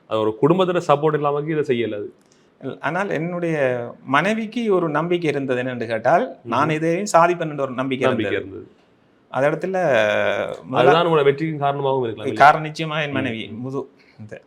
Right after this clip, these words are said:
Speaker 1: முதுகெலும்பு.
Speaker 2: ம், முதுகெலும்பு மட்டுமல்ல, அந்த, அந்த மூச்சு இன்றைக்கு இருக்கிற
Speaker 1: ம்.
Speaker 2: காரணம் அவதான்.
Speaker 1: அவதான். ம், ம்,
Speaker 2: இந்த
Speaker 1: ம்.
Speaker 2: மூச்சு என்பது, நாங்கள் ஆசன பயிற்சி செய்யற நாங்கள், மூச்சு என்பதுதான் உயிர்.
Speaker 1: உயிர்.
Speaker 2: மூச்சு இல்லாவிட்டால் அவர் ஒரு பிணம்.
Speaker 1: பிணம்.
Speaker 2: அப்ப அந்த நேரத்துல எங்களோட அம்மா வந்து என் மனைவிக்கு தான் பேசுவா,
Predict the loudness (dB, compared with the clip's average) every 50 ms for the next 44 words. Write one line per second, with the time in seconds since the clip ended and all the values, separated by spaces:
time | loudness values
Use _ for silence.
0 | _ _ _ _ _ _ _ _ _ _ _ _ _ _ _ -20 -12 -2 0 2
1 | 2 4 2 2 0 -2 -6 -10 -14 -14 -16 -16 -10 -8 -8 -4 -2 0 0 0
2 | 0 -2 -6 -6 -4 -4 -4 -4 -6 -8 -6 -6 -4 -2 0 0 0 0 0 0
3 | 0 0 -2 -6 -6 -6 -6 -6 -6 -8 -6 -2 -2 0 0 0 0 -2 -2 -4
4 | -4 -4 -4 -6 -4 -4 -4 0 -2 -2 -2 -2 -2 -2 -2 -2 -4 -6 -12 -10
5 | -8 -6 -6 -6 -8 -12 -16 _ _ _ _ _ -14 -12 -12 -12 -12 -14 -14 -12
6 | -10 -8 -6 -4 -4 -4 -4 0 0 0 0 0 0 -2 0 0 2 0 0 0
7 | -2 -6 -10 -14 -16 _ _ _ -10 -8 -6 -2 -2 2 4 4 4 4 4 2
8 | -4 0 0 0 0 0 -4 -6 -4 -2 -2 -2 -2 -4 -6 -6 -4 -4 -4 -4
9 | -4 -4 -6 -4 -4 -4 -4 -2 -2 -2 -2 0 0 -2 0 0 -2 -2 -4 -6
10 | -8 -4 -4 -4 -4 -6 -10 _ _ _ _ _ _ _ _ _ _ _ _ -8
11 | -4 -4 -2 -2 0 0 0 2 2 2 2 0 2 2 4 4 6 4 4 2
12 | 0 -2 -2 -4 -6 -8 -8 -12 _ _ -8 -8 -8 -8 -10 _ _ _ _ _
13 | _ _ _ _ _ _ _ _ _ _ _ _ -8 0 2 2 2 2 2 -2
14 | -2 -2 -2 -2 -2 0 4 4 4 4 4 2 2 2 2 2 0 2 2 2
15 | 2 2 0 -2 0 0 0 0 0 0 -2 0 2 2 2 2 2 0 -2 -2
16 | -4